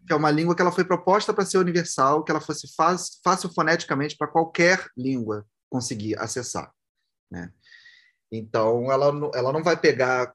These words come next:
coisas como, é, você não vai, não vai ter no Esperanto ão, que é específico do português, você não vai ter er, que é específico, por exemplo, do inglês,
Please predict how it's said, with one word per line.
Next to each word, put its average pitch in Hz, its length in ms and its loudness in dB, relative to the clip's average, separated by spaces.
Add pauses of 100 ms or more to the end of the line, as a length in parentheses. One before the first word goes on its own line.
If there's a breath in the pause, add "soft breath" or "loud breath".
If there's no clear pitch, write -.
(140)
coisas 123 480 2
como, 110 680 -2
é, 98 380 -2 (120)
você 110 200 -4
não 127 80 -4
vai, 135 300 0
não 120 260 -8
vai 147 180 0
ter 117 400 0
no 117 140 -4
Esperanto 107 600 -6
ão, 147 360 0 (100)
que 131 80 -2
é - 20 -2
específico 107 500 -8
do 101 80 -8
português, 117 580 -4 (240)
você 107 140 -6
não 113 100 -6
vai 110 140 -4
ter 104 440 -4 (220)
er, 151 320 4 (300)
que - 80 -2
é 113 40 2
específico, 107 500 -6
por 110 140 -2
exemplo, 101 300 -4
do 110 80 -6
inglês, 127 440 0